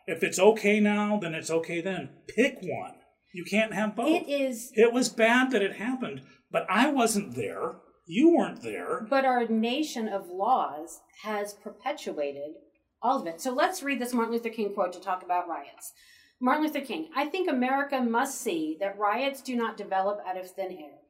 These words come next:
Speaker 2: Certain conditions continue to exist in our society which must be condemned as vigorously as we condemn riots. But in the final analysis, a riot is the language of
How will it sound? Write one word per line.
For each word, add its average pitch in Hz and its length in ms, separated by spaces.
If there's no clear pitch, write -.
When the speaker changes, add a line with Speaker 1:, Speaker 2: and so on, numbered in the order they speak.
Speaker 2:
Certain 302 420
conditions 247 580
continue 247 560
to 214 160
exist 214 580
in 214 80
our 185 120
society 220 600
which - 220
must 214 220
be 196 100
condemned 202 680
as 185 180
vigorously 247 640
as 214 120
we 202 140
condemn 185 360
riots. 143 460
But 220 120
in 208 100
the 208 80
final 262 440
analysis, 175 800
a 190 80
riot 202 460
is 180 120
the 185 100
language 180 480
of 170 120